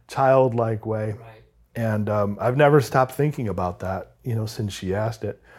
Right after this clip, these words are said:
Speaker 1: um, for whether I liked my little hand, you know, do I like it?
Speaker 2: Mm.
Speaker 1: Um, and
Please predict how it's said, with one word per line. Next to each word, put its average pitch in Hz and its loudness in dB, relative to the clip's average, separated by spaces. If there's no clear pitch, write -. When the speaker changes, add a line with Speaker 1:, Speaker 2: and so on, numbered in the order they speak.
Speaker 1:
um, 92 -6
for - -8
whether 135 4
I 135 4
liked 131 0
my 135 -2
little 123 -4
hand, 98 -10
you - -20
know, 78 -14
do 95 -14
I 90 -8
like 180 -6
it? - -14
Speaker 2:
Mm. - -20
Speaker 1:
Um, - -18
and 104 -4